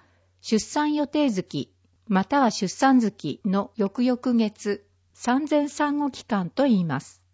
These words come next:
相当分の保険税、所得割、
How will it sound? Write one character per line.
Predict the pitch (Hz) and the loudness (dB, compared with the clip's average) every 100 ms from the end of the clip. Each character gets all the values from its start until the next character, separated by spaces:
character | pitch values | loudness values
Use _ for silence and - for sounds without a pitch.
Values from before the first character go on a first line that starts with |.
| _ _ _ _ _ | _ _ _ _ _
相 | - - 277 | -4 2 2
当 | 285 285 277 | 4 4 6
分 | 247 208 180 | 4 2 2
の | 170 | 0
保 | - - | -2 -8
険 | - 269 226 | 0 4 4
税、 | 160 151 - - _ _ | 4 -2 -2 -10 _ _
所 | - 208 | -4 0
得 | 262 262 254 | 2 2 2
割、 | 240 220 226 - | 2 2 0 -6